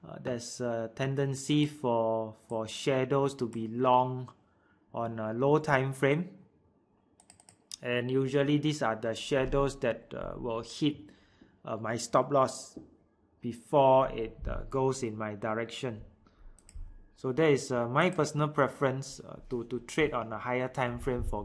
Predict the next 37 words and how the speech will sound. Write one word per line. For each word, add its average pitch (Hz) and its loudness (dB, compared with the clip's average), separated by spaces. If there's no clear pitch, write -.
gold. 113 -4
Uh, - -14
but 131 4
if 135 -2
I 131 6
do 196 6
decide 175 0
my 131 2
trade 175 2
on 123 -2
lower 139 6
time 135 2
frame 139 2
like 120 0
H 139 -2
one 135 4
or 113 0
lower, 120 0
then, 123 0
uh, 117 -2
a 127 -2
way 165 8
for 123 4
me 143 2
to 143 0
counter 127 0
all 123 2
this 120 -2
shadow 147 8
would 127 2
be, 123 0
uh, - -4
set 143 6
a 123 0
wider 120 4
stop 123 2
loss. 113 -4